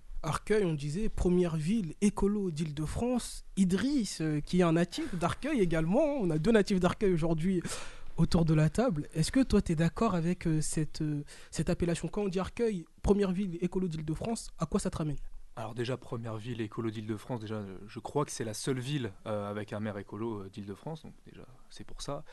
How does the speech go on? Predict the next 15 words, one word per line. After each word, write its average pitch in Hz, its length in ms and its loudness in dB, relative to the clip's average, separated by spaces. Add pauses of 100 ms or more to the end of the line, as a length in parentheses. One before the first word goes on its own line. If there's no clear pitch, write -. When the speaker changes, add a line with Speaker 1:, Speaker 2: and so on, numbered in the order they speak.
(300)
Speaker 2:
Après, - 160 2
le 135 60 0
problème, 151 280 2
c'est - 160 -2
que - 60 -8
c'est 120 140 0
écolo, 135 460 6
mais, 120 300 0
euh, 110 240 0
dans 107 100 -2
le 104 80 -2
mauvais 113 200 0
sens 113 180 -6
du 110 120 -10
terme. 107 260 -2